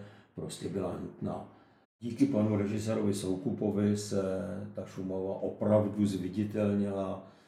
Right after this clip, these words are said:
Lidé dneska přijíždějí na Šumavu a podle Policie Modrava hledají místa, která jsou spojená s tímto, s tímto seriálem, takže si myslím, že pan režisér Soukup z hlediska propagace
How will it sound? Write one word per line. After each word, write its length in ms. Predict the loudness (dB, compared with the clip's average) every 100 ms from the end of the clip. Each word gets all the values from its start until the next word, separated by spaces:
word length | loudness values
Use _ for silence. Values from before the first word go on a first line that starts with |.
| _
Lidé 340 | -2 0 2 0
dneska 300 | -2 -4 -6
přijíždějí 580 | -4 -2 -2 2 2 2
na 100 | -2
Šumavu 760 | -2 0 2 2 4 6 6 2
a 40 |
podle 400 | -2 -6 -6 -6 -8 -16 _ _ _ -4
Policie 420 | -2 0 0 2
Modrava 520 | 2 4 6 6 6
hledají 340 | 2 0 0
místa, 380 | 2 4 2 0
která 340 | 0 -2 -2 -2
jsou 200 | -2 -2
spojená 600 | -2 0 2 4 4 2
s 100 | 2
tímto, 460 | -2 0 -2 -2 -6 -18 -20 _
s 220 | -8 -6
tímto 280 | -4 -2 -2
seriálem, 800 | 0 2 4 4 4 4 2 -2 -8
takže 260 | -12 -10 -8
si 160 | -6
myslím, 340 | -8 -8 -6 -4
že 280 | -4 -4 -6 -8
pan 140 | -10 -10 -10 -12
režisér 440 | -4 -2 2 0
Soukup 640 | 0 0 0 0 -2 -4 -2
z 60 |
hlediska 360 | -4 -4 -2 -4
propagace 840 | -2 -4 -2 -4 -4 -6 -6 -6